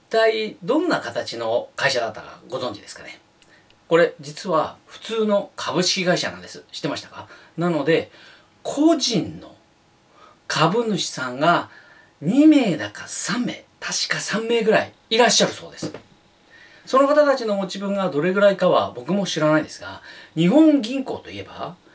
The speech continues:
日本のお金を発行する権限を持っている銀行です。日本銀行券と書いてありますね。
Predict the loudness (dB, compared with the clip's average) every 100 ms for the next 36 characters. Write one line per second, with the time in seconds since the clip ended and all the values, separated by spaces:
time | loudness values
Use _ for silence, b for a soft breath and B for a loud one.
0 | B B B 0 0 4 4 4 0 -2
1 | -4 -6 -2 -2 -2 -2 0 0 -2 b
2 | b -8 -6 -6 -8 -4 -2 -2 -4 -6
3 | -8 -12 _ 0 2 4 2 2 -6 -6
4 | -4 -2 -2 -4 -4 -8 -10 -16 -20 b
5 | b b b 2 2 2 2 2 2 2
6 | 2 2 0 0 -6 -12 -12 -16 -14 -6
7 | -6 -6